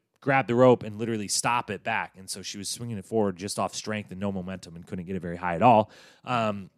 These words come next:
my, you know, sports analysis assessment of this is that, without ever having done anything like this, obviously, is that the best, best, best strategy would have been a one, two, three strategy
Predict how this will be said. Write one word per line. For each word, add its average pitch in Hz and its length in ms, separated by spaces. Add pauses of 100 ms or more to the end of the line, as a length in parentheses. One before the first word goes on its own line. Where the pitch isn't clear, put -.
(200)
my, 139 680 (440)
you 120 220
know, 107 240 (560)
sports - 520
analysis 143 720
assessment 135 560
of 120 180
this 120 220
is 107 160
that, 107 320
without 120 320
ever 117 160
having 104 360 (120)
done 127 180
anything 123 300
like 101 240
this, - 180
obviously, 139 640 (300)
is 143 400
that 131 180
the 117 200
best, 160 420
best, 131 260
best 170 240
strategy 104 560 (260)
would 135 140
have 123 80
been 113 120
a 110 40
one, 151 260
two, 175 200
three 147 320
strategy 110 680